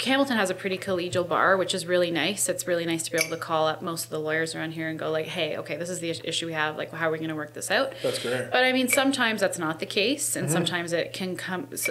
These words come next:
Speaker 1: like, it doesn't often, but sometimes it can become combative, and so again, you have to, you know,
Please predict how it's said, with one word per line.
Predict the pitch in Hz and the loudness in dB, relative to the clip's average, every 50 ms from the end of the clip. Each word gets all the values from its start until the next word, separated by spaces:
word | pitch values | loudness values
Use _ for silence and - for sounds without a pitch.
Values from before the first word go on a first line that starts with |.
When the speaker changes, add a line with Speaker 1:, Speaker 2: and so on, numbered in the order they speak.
| - | 0
Speaker 1:
like, | - - 247 233 | 2 2 2 4
it | 233 | 4
doesn't | 285 285 240 - - | 4 4 4 2 2
often, | - 180 190 190 - - 151 180 254 254 | 2 2 2 2 0 -2 0 2 2 2
but | 202 160 - - | 2 2 0 0
sometimes | - 196 196 190 - 165 156 185 233 226 | 0 0 0 0 -2 -2 0 0 0 0
it | 190 - - | -2 -4 -4
can | - 185 175 170 170 170 165 - - - - - - - - | -6 -6 -6 -6 -6 -8 -8 -12 -16 -20 -20 -20 -18 -12 -10
become | 180 180 - 180 175 165 | -10 -8 -6 -6 -6 -6
combative, | 165 - 175 165 151 143 151 180 233 262 254 208 | -6 -6 -2 0 0 2 2 2 2 2 2 0
and | 202 175 175 175 165 - - - - - - - | 0 -2 -2 -4 -8 -10 -14 -16 -16 -18 -16 -6
so | - - 202 185 180 180 180 - - - | 0 4 6 6 6 4 0 -8 -8 -4
again, | - 202 208 208 175 160 165 | -2 0 2 2 2 2 0
you | 170 | -2
have | 175 175 165 - | -4 -4 -4 -2
to, | - 165 165 - | -2 -4 -4 -4
you | - 202 185 | -6 -6 -4
know, | 165 165 170 | -4 -6 -6